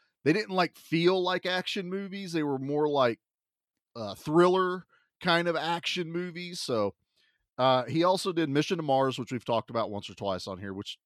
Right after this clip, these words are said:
you know, we may end up covering that one day. I don't know. But here's the big one. And here's the one where I went, "That's it. That's why this feels like it feels." He wrote Justified with Timothy Olyphant and Walter Goggins.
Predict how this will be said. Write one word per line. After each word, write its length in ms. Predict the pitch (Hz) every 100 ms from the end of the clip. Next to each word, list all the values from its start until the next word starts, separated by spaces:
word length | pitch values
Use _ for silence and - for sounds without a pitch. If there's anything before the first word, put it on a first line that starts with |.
| _ -
you 80 | 440
know, 40 |
we 80 | 381
may 140 | 262
end 80 | 117
up 140 | 101
covering 340 | - 95 87 85
that 160 | 82
one 160 | 87 87
day. 120 | 90
I 80 | 87
don't 120 | 107
know. 200 | 90 85 - _ _ _ _ _
But 120 | 151
here's 200 | 196 -
the 100 | 240
big 200 | 180 170
one. 180 | 113 90 - _ _ _ _ _ _ -
And 100 | 135
here's 200 | 226 240
the 60 | 208
one 160 | 196
where 140 | 165 156
I 60 |
went, 280 | 147 131 107 - _ _ _ _
"That's 320 | 165 160 -
it. 180 | 131 98 - _ _
That's 280 | 165 170 -
why 260 | 156 143 127
this 180 | 113
feels 320 | - 135 123 110
like 120 | 92
it 120 | -
feels." 400 | 113 95 - - _ _ _ _ _ _ _ _
He 200 | - 262
wrote 300 | 247 185 160 -
Justified 920 | 98 117 113 - 107 98 82 71 - _ _ _ _ _ _ _
with 180 | 113 120
Timothy 460 | - 135 127 120 117
Olyphant 540 | 107 104 101 107 98
and 140 | 98 95
Walter 380 | 95 87 -
Goggins. 680 | 95 85 - 85 - - -